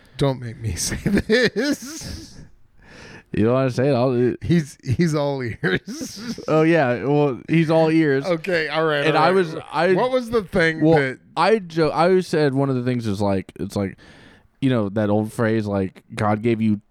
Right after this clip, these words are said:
Speaker 2: two ears and one mouth, so you should do twice as much listening." But he has his mouth sewn up.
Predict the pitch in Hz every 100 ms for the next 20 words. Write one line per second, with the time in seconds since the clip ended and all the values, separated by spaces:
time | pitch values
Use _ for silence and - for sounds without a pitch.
0 | - - 160 165 156 151 160 151 113 110
1 | 135 143 139 113 95 110 107 110 113 -
2 | 120 123 135 127 131 131 - - - 143
3 | 131 104 92 - - 123 175 220 180 139
4 | 131 160 180 - 139 110 98